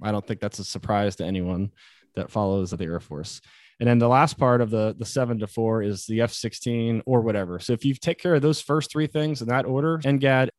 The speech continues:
that fourth thing, you have a lot more options. And so that's why I say F sixteen or whatever. Uh, that can be, what do we need as far as the mission capacity and the capability, and what's the most economic way to do that for the next twenty years? And I think the Air Force is thinking homeland defense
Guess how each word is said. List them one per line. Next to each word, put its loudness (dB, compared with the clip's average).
that 0
fourth 2
thing, 2
you -2
have 0
a 0
lot 0
more 0
options. -4
And -2
so 4
that's 4
why 4
I 2
say 0
F -4
sixteen -4
or 2
whatever. -2
Uh, 0
that 4
can 0
be, 0
what 4
do 2
we 4
need 0
as -4
far 2
as -2
the -6
mission -2
capacity -2
and 0
the -6
capability, 0
and 0
what's -4
the -6
most -6
economic -2
way 0
to 0
do -2
that -2
for -8
the -4
next -6
twenty -6
years? -6
And -6
I -4
think 0
the 4
Air 4
Force -2
is -8
thinking 0
homeland 4
defense -4